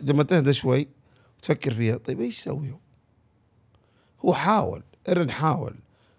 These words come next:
جاء لعندهم، يعني قالوا له: "بنروح"، وراحوا حضروا المؤتمر. وجاء وكلم رينر،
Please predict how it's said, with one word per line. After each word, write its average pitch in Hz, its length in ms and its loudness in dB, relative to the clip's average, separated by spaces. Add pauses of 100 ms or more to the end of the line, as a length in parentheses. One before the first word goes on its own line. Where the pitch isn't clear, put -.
(140)
جاء 170 280 10
لعندهم، 120 480 4 (400)
يعني 104 240 -2
قالوا 143 180 8
له: 143 60 8
"بنروح"، 131 560 2 (480)
وراحوا 123 300 2
حضروا 117 340 2
المؤتمر. 101 520 -6 (920)
وجاء 135 460 6
وكلم 127 440 4
رينر، 101 360 0